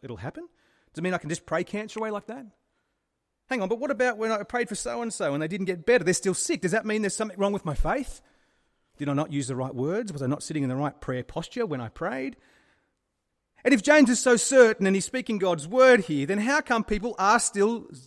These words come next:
dying of sickness? Has no one been praying?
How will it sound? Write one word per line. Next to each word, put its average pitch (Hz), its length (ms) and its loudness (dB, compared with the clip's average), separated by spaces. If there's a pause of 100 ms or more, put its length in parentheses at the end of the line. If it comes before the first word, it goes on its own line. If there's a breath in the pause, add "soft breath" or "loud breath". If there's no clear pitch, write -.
(120)
dying 156 440 2
of 196 100 -6
sickness? - 540 -2 (880)
Has 311 160 6
no 381 220 12
one 427 200 12
been 349 180 10
praying? 320 500 12